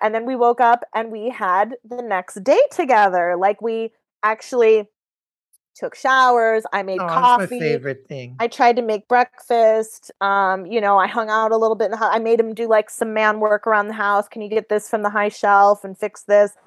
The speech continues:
Speaker 1: And then we went to try to go, um, Halloween costume shopping together because we're probably gonna go to his friend's party.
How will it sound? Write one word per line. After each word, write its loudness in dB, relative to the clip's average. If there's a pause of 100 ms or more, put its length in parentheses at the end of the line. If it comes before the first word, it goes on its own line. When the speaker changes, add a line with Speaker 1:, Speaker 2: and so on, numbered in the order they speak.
(400)
Speaker 1:
And -2
then 2
we -8
went 0 (140)
to -6
try -2
to -6
go, 2
um, -2 (440)
Halloween 0
costume -2
shopping -2
together -2
because -4
we're -10
probably -2
gonna -6
go 0
to -4
his -6
friend's -6
party. -2